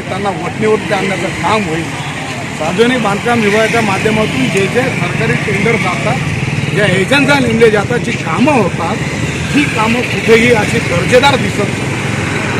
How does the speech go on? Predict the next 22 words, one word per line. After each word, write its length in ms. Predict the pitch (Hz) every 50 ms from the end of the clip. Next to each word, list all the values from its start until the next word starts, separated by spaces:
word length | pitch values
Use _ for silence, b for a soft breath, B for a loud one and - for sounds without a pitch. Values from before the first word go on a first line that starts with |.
| -
मग 120 | 233 240 240
यांना 200 | 240 247 262 277
विचारणारा 480 | 247 240 - - 269 254 269 269 262
वाली 260 | 254 247 240 233 - 254
कोणी 300 | - - 294 311 320 311
नाही 300 | 294 262 240 - - -
का? 140 | 202 - - 190 190 - - - - - - - - - - - -
तर 60 | 185
निश्चितपणे 680 | 170 170 180 190 - - 285 269 - - 220 233 247 269 302 - - - - - - - - - - - - - - - - - - - - -
भविष्याच्या 480 | - - - - - - - - 277 262
काळामध्ये 580 | - - 202 208 220 208 202 - 208 190 240 285 294 - - - - - - -
होणाऱ्या 440 | 143 170 202 226 240 240 262 294 285 - - -
सर्व 160 | 196 226 240
हे 440 | 254 262 262 247 233 214 202 233 220
पीडब्ल्यूडीच्या 720 | - - - 202 202 214 214 220 220 208 220 - 240 226
अंतर्गतची 540 | 214 202 196 - 220 202 202 214 - - 220
कामं 320 | - - 202 208 208 214
असतील, 380 | 202 - - 226 226 220 208 196
नगरपालिकेच्या 600 | 196 208 214 - 208 208 214 202 208 202 220 208
अंतर्गतची 440 | 196 190 208 202 185 208 - 208 208
कामं 300 | 202 190 185 190 196 190
असतील, 220 | - - 208 262